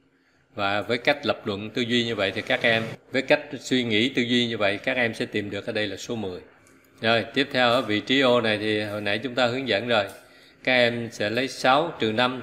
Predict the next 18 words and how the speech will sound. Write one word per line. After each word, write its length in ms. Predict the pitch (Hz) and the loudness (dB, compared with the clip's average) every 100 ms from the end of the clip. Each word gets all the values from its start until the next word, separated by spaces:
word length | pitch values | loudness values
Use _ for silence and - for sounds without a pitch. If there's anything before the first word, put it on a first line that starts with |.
| - | -2
theo 500 | 127 123 127 123 123 | 2 2 2 0 0
phép 100 | 139 135 - | -4 -8 -4
tính 160 | 147 156 | -2 0
nè. 120 | 107 - - - - - - - - - - - - | -4 -6 -18 -20 -14 -14 -14 -18 -20 -20 -20 -18 -6
Lấy 120 | 127 | 2
ba 200 | 127 120 | 6 4
trừ 200 | 117 110 | 4 0
một. 260 | 104 104 - - - - - - _ _ - | 2 0 -2 -16 -20 -20 -20 -20 _ _ -8
Lấy 100 | 131 | -6
sáu 240 | - 143 | 2 2
trừ 160 | 147 110 | 4 0
năm, 240 | 110 117 | 0 -2
lấy 120 | 120 120 | -2 2
ba 160 | 113 | 2
trừ 180 | 110 104 | 2 -4
một 280 | 101 101 - | -2 -6 -6
để 160 | 101 104 | -8 -6
kết, 180 | - | -6